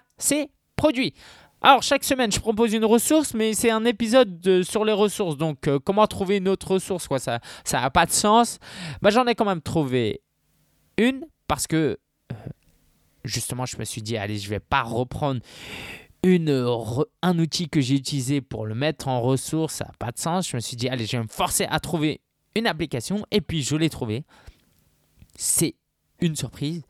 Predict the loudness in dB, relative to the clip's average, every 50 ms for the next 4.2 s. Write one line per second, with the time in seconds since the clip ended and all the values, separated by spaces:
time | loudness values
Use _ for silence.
0 | _ -20 -20 -20 -20 -20 _ -6 -4 -4 -2 0 0 0 0 -2 -4 -4 -6 -6
1 | -6 -4 -4 -6 -8 _ -12 -6 -2 -2 -2 -2 -2 -6 -10 -6 -2 0 0 0
2 | 0 -2 -4 -6 _ -4 -2 2 4 4 4 4 4 2 2 -2 -4 -12 -16 -20
3 | -20 -20 -20 -20 -20 _ -6 0 2 6 6 6 6 6 0 0 -2 -2 2 2
4 | 2 2 2